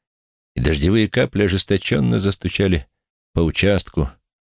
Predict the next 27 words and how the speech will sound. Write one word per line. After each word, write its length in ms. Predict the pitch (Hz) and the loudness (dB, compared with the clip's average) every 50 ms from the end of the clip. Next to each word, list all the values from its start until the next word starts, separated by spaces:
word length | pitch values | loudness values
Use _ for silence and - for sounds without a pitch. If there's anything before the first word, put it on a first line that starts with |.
| _ _ _ _ _ _ _ _ - | _ _ _ _ _ _ _ _ -20
вколачивая 720 | - - - - 67 82 92 85 - - 80 76 78 73 | -16 -8 -4 -2 0 2 0 0 0 -2 0 0 0 0
в 60 | 65 60 | -2 -2
землю 380 | 60 78 76 73 69 67 64 | -2 0 0 0 0 -2 -2
пыль, 380 | - - 67 62 62 58 - - _ _ _ _ _ _ - | -4 -4 -4 -2 -2 -4 -6 -10 _ _ _ _ _ _ -6
а 80 | - 76 | -4 -2
перепачканные 680 | - 82 78 - - 87 82 - - - 78 76 73 | 0 0 0 2 0 0 0 0 -2 -2 0 0 0
куры 280 | - - 120 120 90 80 | -2 -2 -2 0 0 0
испуганно 480 | - - - - 60 - 85 85 82 | 0 -2 -2 -4 -4 -2 0 -2 0
бросились 420 | 73 - 90 98 - - 76 - - | 0 0 -2 -2 -2 -4 -6 -6 -4
под 160 | - 71 65 | -4 -4 -2
навес. 540 | 65 64 62 58 57 62 - - - - _ _ _ _ _ _ _ _ _ _ - | -2 -2 0 0 -2 -2 -2 -2 -4 -4 _ _ _ _ _ _ _ _ _ _ -4
Инок 220 | - 98 - 80 - | -2 -2 -2 -2 -4
вскочил 540 | - - 76 71 - - 123 123 120 95 - _ _ _ _ _ - | -2 -2 -2 0 0 2 2 2 2 0 -4 _ _ _ _ _ -4
и, 40 | - | -4
схватив 420 | - - - 101 - - 120 95 | -2 0 0 0 0 2 0 2
гостя 280 | 87 104 95 - - 90 | 2 0 0 0 0 0
за 220 | 76 90 113 135 | 2 4 4 4
руку, 200 | 127 117 - 120 | 2 2 0 -2
втащил 420 | 101 - - 90 - - 131 110 - | -4 -2 -2 -2 -2 0 -2 -2 -2
под 180 | - 90 - | -2 -4 -4
крышу. 460 | - - 71 69 64 - - 62 62 - - _ _ _ _ _ _ _ _ _ _ _ _ _ _ _ _ _ _ _ _ _ _ _ _ - | -2 -2 -2 0 0 -2 -2 -4 -4 -8 -10 _ _ _ _ _ _ _ _ _ _ _ _ _ _ _ _ _ _ _ _ _ _ _ _ -4
Они 160 | - 120 117 | -2 -2 -2
стояли, 540 | - - - 76 92 104 107 104 98 87 - _ _ _ _ _ _ _ _ _ _ _ _ _ _ _ _ - | -2 -2 0 0 2 2 2 0 0 -2 -4 _ _ _ _ _ _ _ _ _ _ _ _ _ _ _ _ -4
глядя 420 | 73 69 76 95 104 101 95 95 | -2 0 2 2 2 2 0 0
друг 280 | 80 71 82 87 - - | 0 0 -2 -2 -2 -2
на 100 | 85 76 | -2 -2
друга. 500 | 64 - 67 64 58 - - - - | 0 0 -2 -2 -2 -4 -6 -8 -10